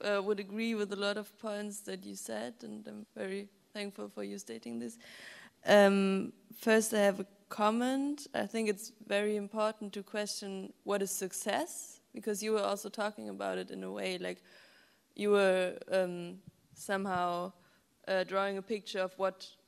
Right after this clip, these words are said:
what is, what is needed, what there are a lot of young people, a lot of people striving for work, education, for being independent in their own lives. And so what is success? Is success really having mega projects, or is success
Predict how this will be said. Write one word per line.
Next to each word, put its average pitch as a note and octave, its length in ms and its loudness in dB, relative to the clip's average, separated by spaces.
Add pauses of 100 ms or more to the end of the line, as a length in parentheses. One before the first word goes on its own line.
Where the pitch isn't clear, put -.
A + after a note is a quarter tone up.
(140)
what G3 240 2
is, F#3 160 -2
what F#3+ 200 2
is F#3+ 140 -4
needed, G#3 560 0
what F#3+ 160 0 (460)
there F#3 180 4
are F3+ 40 0
a - 20 -4
lot F#3 160 0
of F#3 140 -6
young G3 200 0
people, G3+ 420 -2
a - 20 0
lot F#3 180 -2
of F#3+ 120 -4
people F#3+ 280 -4
striving F#3+ 460 -2
for F3+ 360 -2 (300)
work, G#3 340 6
education, F#3+ 840 0
for F#3 320 0 (400)
being F#3 580 -2 (460)
independent F#3+ 720 -4
in F#3+ 140 -8
their F#3 100 -6
own F#3 220 -6
lives. G3+ 420 -2
And F3+ 220 -8 (360)
so F#3+ 480 2 (120)
what G#3 180 6
is G3+ 100 2
success? F#3 640 0
Is F3 140 -6
success G3+ 480 0
really G3+ 260 0
having F3+ 460 0 (240)
mega G#3 280 4
projects, A#3+ 800 -4
or G3 180 4
is F#3+ 120 0
success G3 800 -2